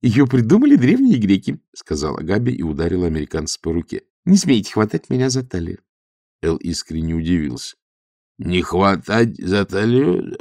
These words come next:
Зачем же тогда она нужна, эта талия, если за нее не хватать? Нет, я, конечно, джентльмен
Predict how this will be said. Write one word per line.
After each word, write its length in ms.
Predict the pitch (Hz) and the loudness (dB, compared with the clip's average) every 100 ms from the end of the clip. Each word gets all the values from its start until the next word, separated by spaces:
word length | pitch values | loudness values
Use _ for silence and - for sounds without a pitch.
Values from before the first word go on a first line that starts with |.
| - | -12
Зачем 560 | 87 98 110 101 117 | -6 0 2 4 4
же 280 | 101 98 - _ _ _ _ | 4 2 0 _ _ _ _
тогда 400 | 98 107 107 107 | 0 2 4 4
она 200 | 101 110 117 | 4 2 4
нужна, 420 | 139 147 196 170 | 4 6 6 4
эта 340 | - 95 85 - - _ _ | 4 -2 -6 -10 -20 _ _
талия, 400 | 98 90 80 - | 0 0 0 -6
если 440 | - 85 - 73 76 | -8 -10 -10 -8 -6
за 160 | 80 | -4
нее 240 | 87 80 - | -4 -4 -8
не 120 | 82 | -8
хватать? 460 | 87 85 - - | -4 -4 -4 -8
Нет, 760 | - 135 135 139 151 151 147 120 | 2 4 6 6 6 6 6 6
я, 240 | 120 127 | 4 4
конечно, 720 | 107 117 120 120 113 98 110 92 | 2 2 4 6 4 2 0 0
джентльмен 1120 | 82 90 127 151 147 190 180 123 87 - | -4 0 4 4 6 6 6 4 0 -6